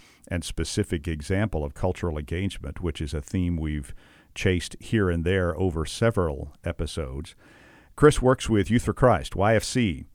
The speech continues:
and through that is, uh, what I'm just gonna call a mentor. He can nuance that, but a mentor with youth in the correctional system, the youth juvenile detention system.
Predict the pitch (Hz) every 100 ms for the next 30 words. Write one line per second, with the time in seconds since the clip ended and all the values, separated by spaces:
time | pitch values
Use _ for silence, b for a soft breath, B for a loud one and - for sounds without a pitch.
0 | b b b b b 95 90 90 87 85
1 | 82 - - 110 156 110 78 76 - -
2 | 95 95 90 - - _ - - 71 -
3 | 82 107 131 123 - 101 - 117 104 82
4 | 85 95 120 - 82 73 82 82 98 98
5 | 76 87 80 80 101 104 87 80 - 73
6 | 73 90 85 82 82 104 123 90 80 78
7 | 92 b b b b b - 90 90 87
8 | - 95 90 110 127 - 110 95 90 87
9 | - 104 101 - - 90 76 - 82 -
10 | 67 69 85 - - 98 90 90 85 80
11 | 76 - 90 - 80 69 - 76 - -
12 | -